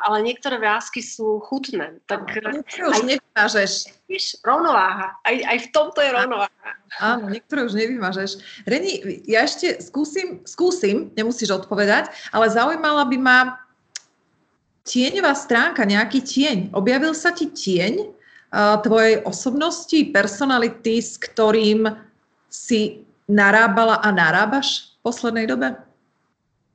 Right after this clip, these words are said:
Speaker 1: No, ja to stále študujem sama na sebe, eh, lebo však, eh, ty to vieš, možno to neviete, tak poviem aj, aj diváčkam, že ja vlastne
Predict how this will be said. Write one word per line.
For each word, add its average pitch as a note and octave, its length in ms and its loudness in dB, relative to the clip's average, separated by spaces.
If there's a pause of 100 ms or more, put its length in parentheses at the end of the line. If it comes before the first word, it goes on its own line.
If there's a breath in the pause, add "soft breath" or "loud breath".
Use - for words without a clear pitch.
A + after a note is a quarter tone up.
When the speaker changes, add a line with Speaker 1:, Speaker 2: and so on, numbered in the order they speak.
(600 loud breath)
Speaker 1:
No, A3+ 160 -2
ja A#3+ 160 0
to B3+ 160 -8
stále F#3 480 -4
študujem G3+ 880 -2
sama G#3 320 -2
na F#3+ 160 0
sebe, G3+ 560 -2
eh, G3+ 380 0 (100)
lebo G#3 240 -2
však, G3+ 240 -6 (160)
eh, G3 320 -6
ty B3 160 -4
to A#3+ 160 -4
vieš, G#3+ 320 0
možno G#3 320 -2
to G#3 80 0
neviete, G#3 320 2
tak G#3+ 160 -4
poviem G#3+ 240 0
aj, G3 320 2
aj G3 160 -2
diváčkam, G#3+ 320 -2
že G3 160 0
ja F#3+ 160 0
vlastne G3 560 -2